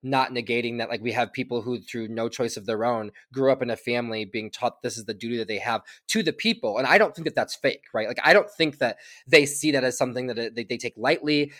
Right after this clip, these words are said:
I think that they're at their service, that their charity, the amount of time they put into a-, as a working royal, like, s-, uh, is obviously exemplifies their commitment to the people and what they believe in as a s-, as a part of service and duty. Um,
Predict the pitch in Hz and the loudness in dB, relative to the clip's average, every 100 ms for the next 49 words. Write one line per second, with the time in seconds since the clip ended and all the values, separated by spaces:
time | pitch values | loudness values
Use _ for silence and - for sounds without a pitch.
0 | - - 131 110 120 - 123 120 113 - | -6 -4 -6 -4 -4 0 0 0 -2 0
1 | 131 135 139 139 139 - _ _ 123 117 | 0 2 4 2 0 -8 _ _ 0 0
2 | 113 117 117 110 104 - 147 127 123 123 | -2 -2 -2 -2 -4 -2 2 2 0 -2
3 | 120 - - 123 113 - 139 123 120 113 | -6 -8 -4 -2 -2 -2 -2 -2 -2 -4
4 | - 120 120 127 - 123 - 117 117 113 | -4 -4 -4 -4 -4 -2 0 0 0 0
5 | 117 - 110 104 - 117 113 120 135 143 | -2 -2 -8 -12 -16 -8 0 4 4 2
6 | 143 _ 143 117 - - - - - 135 | -4 _ 0 0 -4 -12 -8 -8 0 2
7 | 139 139 131 131 135 139 131 127 127 120 | 2 2 2 2 -2 -6 -4 0 0 0
8 | 131 120 120 127 - 117 113 117 110 - | 0 0 0 -2 -2 -4 -4 -8 -10 -8
9 | 120 123 131 120 117 113 107 117 117 143 | -6 0 0 0 -2 -6 -4 -4 -2 -2
10 | 139 127 131 - 139 123 - _ _ _ | -2 -4 -8 -8 -6 -8 -12 _ _ _
11 | - 151 143 143 147 147 143 147 147 147 | 0 2 2 2 0 0 -2 -2 0 0
12 | 151 147 - _ 131 131 120 110 107 | 0 -4 -18 _ 6 8 6 2 -8